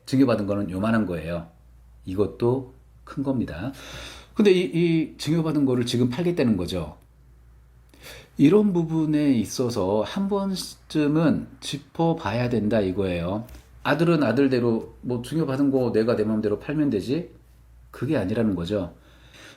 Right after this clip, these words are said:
만약에 부모님이 이 주택이었다. 그러고 그런 상태에서 아들한테 한 채를 증여를 했어. 한 채만 남았네? 어?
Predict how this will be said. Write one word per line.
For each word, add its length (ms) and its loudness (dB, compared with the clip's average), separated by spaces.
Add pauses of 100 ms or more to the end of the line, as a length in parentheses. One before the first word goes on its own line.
만약에 580 2 (320)
부모님이 920 2
이 180 0
주택이었다. 920 0 (320)
그러고 480 0 (100)
그런 300 2
상태에서 880 0
아들한테 420 -2
한 140 -2
채를 180 0
증여를 320 0
했어. 420 -4 (840)
한 160 2
채만 280 2
남았네? 520 2 (460)
어? 300 -2